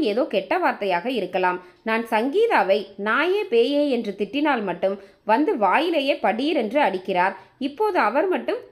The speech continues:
உயர் ரக கெட்ட வார்த்தைகள் பேசலாமா? இருக்கிற பயத்தில் அந்த வார்த்தையை மூளை உள்வாங்காமல் தப்பிக்க விட்டிருந்தது. என்ன வார்த்தையாக இருக்கும் அது?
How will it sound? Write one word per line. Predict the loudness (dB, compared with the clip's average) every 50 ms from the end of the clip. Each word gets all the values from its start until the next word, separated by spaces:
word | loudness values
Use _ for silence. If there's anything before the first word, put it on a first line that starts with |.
| -8 -6 -4
உயர் | -2 -2 -2 -2 -2
ரக | -2 -2 -2 -2 -2
கெட்ட | -2 -2 0 0 0
வார்த்தைகள் | 0 0 -2 -2 -4 -6 -4 -4 -2 -2
பேசலாமா? | -2 -2 -2 -2 -2 -2 -2 -2 -2 -2 -2 -4 -6 -12 -20 _ _ _ -4 -2
இருக்கிற | -2 -2 -2 -2 0 0 0
பயத்தில் | 2 2 2 2 2 0 -2 -4 -6 -6 -8 -8 -6 -4
அந்த | -2 0 0
வார்த்தையை | 0 2 2 2 0 0 -2 -4 -4 -2 -4 -4 -8 -10 -8 -4 -2
மூளை | -2 0 0 0 0 0 -2
உள்வாங்காமல் | -2 -2 -4 -4 -2 -2 -2 -2 0 0 -2 -2 -2 -2 -2 -2 -4
தப்பிக்க | -4 -4 -6 -6 -4 -4
விட்டிருந்தது. | -4 -4 -4 -4 -4 -2 -2 -2 -2 -2 -4 -4 -6 -8 -16 -20 _ _ -2 0 0
என்ன | 2 0 0 0 0
வார்த்தையாக | -2 -2 -2 -2 -2 -2 0 0 0 0 0
இருக்கும் | -2 -2 -2 -2 -2 -2 -2
அது? | -2 -2